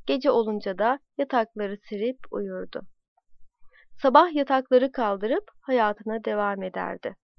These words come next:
Odalar hemen hemen mobilyasızdı. Yani evin her köşesi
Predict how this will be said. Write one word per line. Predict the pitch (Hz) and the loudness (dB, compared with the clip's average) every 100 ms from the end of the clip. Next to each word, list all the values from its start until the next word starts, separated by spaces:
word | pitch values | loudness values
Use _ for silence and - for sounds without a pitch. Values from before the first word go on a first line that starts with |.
| - - - - - - | -20 -20 -20 -20 -10 2
Odalar | 247 240 233 269 | 4 6 4 2
hemen | 277 381 330 | 2 2 4
hemen | 277 254 262 | 4 2 2
mobilyasızdı. | 254 220 202 185 180 - 185 180 104 - _ _ _ _ - - | 0 -2 -2 -4 -6 -6 -12 -8 -8 -8 _ _ _ _ -20 -2
Yani | 247 269 339 311 | 4 4 4 2
evin | 240 247 | 2 2
her | 220 233 311 | 2 0 0
köşesi | 269 233 202 - 226 | -2 -2 -4 -2 -2